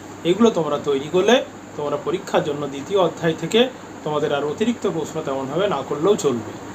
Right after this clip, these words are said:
আর যারা মোটামুটি একটু কম পড়তে চাইছো তারা আমি যেগুলো ভীষণই ইম্পর্টেন্ট প্রশ্ন বলবো সেগুলো ভীষণ ভালো করে পড়বে। আর, আহ, সেই সঙ্গে বলে রাখি, আহ, আগামীতে, আহ,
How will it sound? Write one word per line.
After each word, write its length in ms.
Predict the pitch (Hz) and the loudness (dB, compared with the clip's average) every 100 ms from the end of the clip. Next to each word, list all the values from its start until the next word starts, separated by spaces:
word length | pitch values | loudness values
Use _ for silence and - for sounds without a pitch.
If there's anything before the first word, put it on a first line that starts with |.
| - - - | -12 -12 -2
আর 180 | 147 139 | 0 2
যারা 340 | 139 165 196 | 4 6 6
মোটামুটি 500 | 202 202 233 240 240 | 4 4 6 6 4
একটু 440 | 240 240 226 220 175 165 | 2 2 0 0 -4 2
কম 240 | 180 220 - | 4 4 0
পড়তে 240 | 214 220 | 0 0
চাইছো 480 | 208 196 196 240 247 - - - - | 2 2 6 4 4 -4 -14 -14 -2
তারা 240 | 156 160 | 4 6
আমি 160 | 165 175 | 6 4
যেগুলো 320 | 160 160 165 156 | 4 4 4 2
ভীষণই 320 | - 220 214 | 0 2 2
ইম্পর্টেন্ট 420 | 202 220 226 226 | 0 2 2 2
প্রশ্ন 280 | 220 - 226 | -2 0 2
বলবো 320 | 214 220 240 | 2 4 4
সেগুলো 300 | 233 165 175 | 2 2 2
ভীষণ 240 | 156 - | 2 -4
ভালো 180 | 156 147 | -2 0
করে 200 | 185 220 220 | 4 4 4
পড়বে। 380 | 220 226 240 254 - - - - - | 6 8 6 4 -8 -16 -14 -16 -2
আর, 260 | 143 143 139 | 4 4 4
আহ, 760 | - - - - - 135 135 | -2 -12 -14 -14 -8 -4 -2
সেই 180 | 139 220 | 2 4
সঙ্গে 220 | 233 226 | 6 4
বলে 240 | 220 160 165 | 4 4 6
রাখি, 380 | 196 196 233 | 6 6 4
আহ, 720 | 247 - - - - 139 131 165 | 4 -6 -16 -16 -10 -8 0 4
আগামীতে, 540 | 208 233 233 185 180 | 6 6 4 4 2
আহ, 640 | 190 - - - 147 147 | 0 -10 -18 -4 0 0